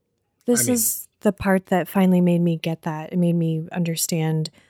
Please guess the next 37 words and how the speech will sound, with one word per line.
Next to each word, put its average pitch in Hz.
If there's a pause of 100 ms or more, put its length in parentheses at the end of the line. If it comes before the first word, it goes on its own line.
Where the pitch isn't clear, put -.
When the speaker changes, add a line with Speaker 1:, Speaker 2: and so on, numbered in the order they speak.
(180)
Speaker 1:
what 185
this 180
world 170
looks 165
like. 160 (200)
It's 196
so 202
normal. 175
And 190
even, 202
I -
think 220
it 226
was 196
McVrees 185
and 180
some 190
of 180
the 175
boys 175
are 175
talking 180
about 170
how 170
when 165
they 165
were 170
in 160 (420)
high 202
school, 165
they 170
would 180
place 160
bets -
on 165
the 165
walkers. 151